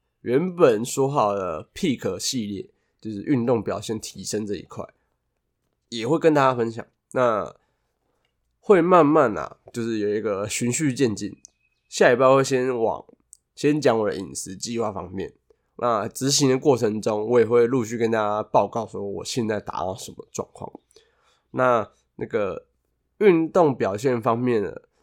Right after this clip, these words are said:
它有四块啊。那我会先从基础的，就是生理知识那边开始分享，然后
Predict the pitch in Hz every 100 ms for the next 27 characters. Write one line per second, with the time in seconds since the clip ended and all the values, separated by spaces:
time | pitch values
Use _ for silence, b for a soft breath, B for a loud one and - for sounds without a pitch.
0 | _ - 165 - - 117 - 120 - -
1 | _ _ - 131 120 117 117 135 131 143
2 | 147 123 101 101 107 104 _ _ _ -
3 | 156 175 170 127 101 73 95 117 107 117
4 | - 135 127 95 - 110 107 - 110 107
5 | 107 104 107 104 101 90 - 92 87 -
6 | - - - 107 110 101